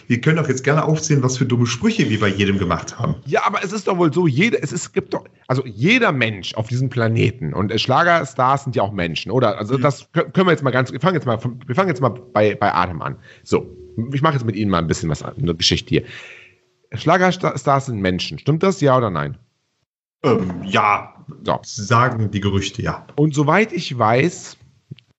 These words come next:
Speaker 2: sie sind ja auch Christ, das heißt, sie müssen das ja auch wissen,
Speaker 1: Natürlich.
Speaker 2: sind Menschen ja fehlerbehaftet. Das heißt, es
Speaker 1: Ja, aber es
Speaker 2: gibt,
Speaker 1: sind auch,
Speaker 2: glaub
Speaker 1: es
Speaker 2: ich,
Speaker 1: sind
Speaker 2: eine
Speaker 1: aber
Speaker 2: Tausend-
Speaker 1: Schlagersänger.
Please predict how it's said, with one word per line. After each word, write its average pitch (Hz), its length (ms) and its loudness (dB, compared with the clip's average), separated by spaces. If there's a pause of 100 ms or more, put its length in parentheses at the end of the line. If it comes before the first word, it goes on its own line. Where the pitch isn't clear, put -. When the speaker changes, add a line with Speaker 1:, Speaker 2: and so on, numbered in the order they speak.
(400)
Speaker 2:
sie 107 120 2
sind 117 200 4
ja 104 260 4
auch - 320 -2
Christ, - 560 -2
das 107 140 -4
heißt, 107 220 2
sie 104 100 -2
müssen 107 220 0
das 90 160 -2
ja - 120 -4
auch 110 200 2
wissen, 147 520 0
Speaker 1:
Natürlich. 95 340 -10
Speaker 2:
sind 143 340 0
Menschen 156 1000 2
ja 120 720 2 (480)
fehlerbehaftet. 110 1000 0
Das - 240 -4
heißt, 147 560 0 (360)
es 120 80 -2
Speaker 1:
Ja, 117 60 2
aber 139 80 -4
es 156 40 0
Speaker 2:
gibt, 214 100 2
Speaker 1:
sind 220 100 -6
auch, - 40 -8
Speaker 2:
glaub 127 160 0
Speaker 1:
es 139 60 -2
Speaker 2:
ich, - 60 -4
Speaker 1:
sind 170 120 -2
Speaker 2:
eine 196 100 2
Speaker 1:
aber - 20 2
Speaker 2:
Tausend- 143 200 4
Speaker 1:
Schlagersänger. 92 560 -2